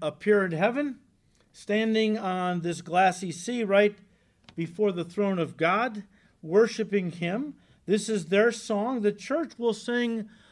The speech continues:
a, s-, a slightly different song. Uh, both groups are gonna be redeemed, tribulation saints, of course.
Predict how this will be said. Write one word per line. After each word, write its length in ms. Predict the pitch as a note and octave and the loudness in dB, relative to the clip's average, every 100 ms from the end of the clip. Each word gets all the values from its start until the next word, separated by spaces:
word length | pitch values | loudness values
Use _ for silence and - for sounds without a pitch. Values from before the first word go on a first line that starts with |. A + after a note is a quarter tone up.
| _ | _
a, 80 | - | -4
s-, 200 | G#3+ - - | -4 -6 -6
a 100 | G#3 | -6
slightly 580 | - A#3+ B3+ B3 B3 | -4 -2 -2 0 -2
different 500 | F#3 F#3+ A#3+ A#3+ A#3 | 0 0 0 -2 -4
song. 520 | G#3+ G#3+ G3+ B3 C#4+ G#3+ _ _ _ - | -4 -4 -4 -6 -10 -18 _ _ _ -10
Uh, 120 | F3+ | -10
both 440 | C#3+ G#3+ C#4 - | -2 0 0 -2
groups 300 | G#3 B3 G3+ | -6 -4 -2
are 60 | A3+ | -2
gonna 220 | G#3+ G#3 | 0 0
be 140 | F#3+ | 0
redeemed, 520 | F#3+ F#3 C#3 F#3 A3+ G#3+ | -2 -4 -4 -4 -4 -4
tribulation 640 | G3+ F3 F3 F3+ F3 D#3+ | -4 -4 -4 -4 -6 -14
saints, 360 | - F#3 F3+ F3+ | -8 -8 -8 -10
of 140 | E3 | -12
course. 400 | F3 E3+ G#3 - | -6 -4 -6 -8